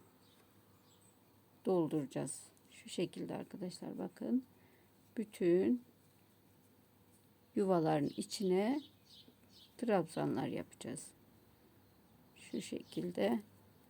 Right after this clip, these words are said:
hepsini yedişerli trabzanlar yaparak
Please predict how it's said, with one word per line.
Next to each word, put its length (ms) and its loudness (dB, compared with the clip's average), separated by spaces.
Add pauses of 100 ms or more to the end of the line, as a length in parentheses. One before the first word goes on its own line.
(440)
hepsini 800 4 (140)
yedişerli 1080 2 (760)
trabzanlar 760 2
yaparak 800 -2